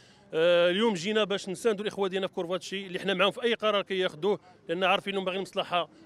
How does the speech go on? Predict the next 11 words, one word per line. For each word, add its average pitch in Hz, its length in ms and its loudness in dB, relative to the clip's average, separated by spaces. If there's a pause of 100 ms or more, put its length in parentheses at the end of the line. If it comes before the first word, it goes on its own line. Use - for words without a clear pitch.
(140)
العليا 185 520 2
للفريق. 175 540 2 (320)
ثاني 220 220 2
حاجه 214 200 2
جينا 220 320 2
نديروا 214 400 4 (800)
العمل 233 560 8 (120)
ديال 214 220 4
الاداره 240 600 4 (600)
النائمه 226 640 4 (540)
والمتواطئه، 214 1900 0